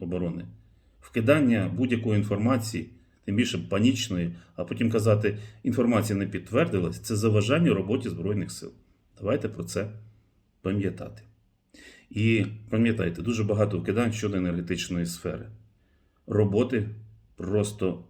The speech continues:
дуже багато. Наші енергетики, я їм дякую завжди. Просто неймовірні бійці енергетичного фронту. Ми всі учасники цього фронту, ми всі бійці, так само, як наші Збройні Сили на нулі. Тому треба триматися, витримати.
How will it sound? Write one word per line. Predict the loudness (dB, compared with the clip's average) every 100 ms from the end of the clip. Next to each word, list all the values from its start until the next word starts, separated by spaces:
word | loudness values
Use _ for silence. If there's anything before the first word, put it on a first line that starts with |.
| _
дуже | -12 -4 -2 -2
багато. | -2 -6 -10 -14 -20 _ _ -6
Наші | -4 -2 -2
енергетики, | -2 -2 -4 -4 -2
я | 0
їм | 0
дякую | 0 -2 -2 -4 -6 -10
завжди. | -6 -4 -4 -6 -8 -10 -20 _ _
Просто | -4 0 0 0
неймовірні | 0 4 6 6 4 2 0
бійці | 0 -2 0
енергетичного | 0 -2 -4 -6 -6 -8
фронту. | -8 -10 -12 -16 -20 -2
Ми | 0
всі | 2 0
учасники | 2 2 0 -2 -8
цього | -4 -4 -4
фронту, | -4 -4 -6 -12 -10
ми | -6
всі | -4 -4 -2
бійці, | -2 -2 -4 -6 -10 _ _
так | -8 -2
само, | 2 2
як | 2
наші | 0 -2 -4
Збройні | -4 -2 -2 -2
Сили | -2 -2 -2 -6 -16 _ _ _ -6
на | -2 0
нулі. | 0 -2 -6 -14 _ _ _
Тому | -2 -2
треба | -2 -2 -4
триматися, | -2 2 2 0 -4 -6 -8 -12 -20 _
витримати. | -2 -2 -2 -4 -8 -10